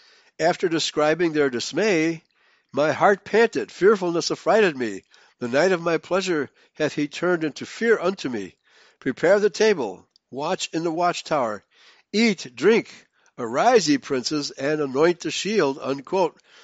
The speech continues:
This is from Isaiah twenty-one, verses four and five.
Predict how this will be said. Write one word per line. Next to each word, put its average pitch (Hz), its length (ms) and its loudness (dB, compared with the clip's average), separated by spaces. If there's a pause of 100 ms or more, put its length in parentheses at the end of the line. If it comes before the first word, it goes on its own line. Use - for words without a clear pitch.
(120)
This 127 220 -6
is 113 80 -10
from 127 180 -8
Isaiah 123 640 0 (1200)
twenty-one, 135 500 0 (480)
verses 127 280 -6
four 120 200 -6
and 113 100 -6
five. 160 420 -6